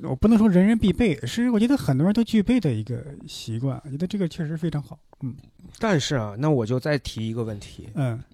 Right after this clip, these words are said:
Speaker 2: 我们一开始是一个读书类的节目。
Speaker 1: 嗯。
Speaker 2: 为什么最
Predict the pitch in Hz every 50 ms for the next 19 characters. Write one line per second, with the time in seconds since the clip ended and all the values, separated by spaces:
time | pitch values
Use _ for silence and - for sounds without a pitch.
0 | _ _ _ _ - 120 117 110 117 123 147 170 165 170 190 202 190 - - 90
1 | - - 131 123 123 139 127 - 117 117 139 - 196 185 190 196 165 120 104 101
2 | - - 101 - 95 104 107 107 - - 143 127 113 110 - - _ _ _ _
3 | - 285 311 262 160 - - 120 120 135 - - - - -